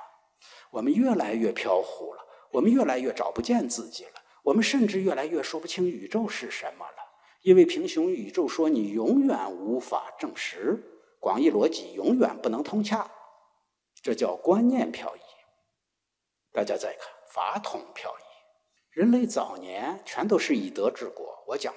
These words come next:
过，人类处在直立人乃至智人阶段，几百万年是以德治国。可今天我们的法统进入以法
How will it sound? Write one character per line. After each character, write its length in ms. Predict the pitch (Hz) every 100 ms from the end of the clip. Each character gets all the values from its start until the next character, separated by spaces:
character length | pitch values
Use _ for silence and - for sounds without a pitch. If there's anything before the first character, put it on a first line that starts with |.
| -
过， 180 | 135 - - - _ _ _ _ -
人 180 | - 156
类 140 | 214
处 320 | 185 - 123 113
在 460 | 156 135 123 110 - - _
直 120 | - 143
立 140 | 247
人 440 | 180 92 92 - -
乃 100 | 95
至 140 | -
智 200 | 135 196
人 260 | 156 101 107
阶 160 | 120 110
段， 260 | 120 101 - - _ _
几 340 | - 120 220
百 400 | 269 - 165 - -
万 200 | - - -
年 160 | - -
是 200 | - -
以 160 | 98 87
德 180 | - -
治 120 | - -
国。 60 | - - - _ _
可 140 | -
今 260 | 120 208 240
天 320 | - 185 190
我 140 | 123
们 140 | 107 143
的 100 | 139
法 240 | - 101
统 240 | 143 104 98
进 220 | 151 135
入 360 | 123 120 101
以 240 | 90 95 233
法 380 | - - -